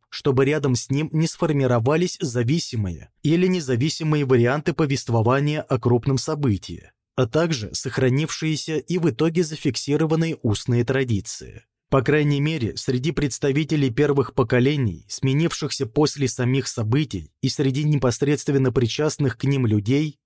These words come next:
другое дело, конечно, сохранились ли эти свидетельства до наших дней, Тацит, возможно, был источником сведений для последующих повествований.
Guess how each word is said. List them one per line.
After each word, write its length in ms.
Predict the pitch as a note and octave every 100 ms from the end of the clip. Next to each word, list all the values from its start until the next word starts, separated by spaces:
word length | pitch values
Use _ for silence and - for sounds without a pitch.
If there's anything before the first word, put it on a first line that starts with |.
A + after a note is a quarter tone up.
| -
другое 380 | B2 B2 B2
дело, 240 | A#2+ B2+ A#2+
конечно, 460 | B2 B2 A#2+ B2
сохранились 640 | A2 A2+ A#2+ A#2 C3+ C3+ -
ли 180 | B2 A#2+
эти 140 | B2+
свидетельства 680 | - A2 G2+ A#2 C3 - C#3
до 120 | C#3+
наших 360 | B2 G#2 C#3 D3
дней, 360 | E3+ G#2+ - _ _
Тацит, 440 | - D#3 F3+ A2 -
возможно, 600 | A2+ C3+ C3 F#3 D#3+ F3+
был 260 | C#3 F3 -
источником 760 | D3 - - D#3 - E3 - D#3
сведений 560 | - A#2 D3 D#3 D#3
для 240 | C3 C#3+ F3+
последующих 720 | F3+ - A#2+ B2+ C3+ - D#3
повествований. 920 | D#3 D3+ - E3 F3 C#3+ F#2+ F2+ -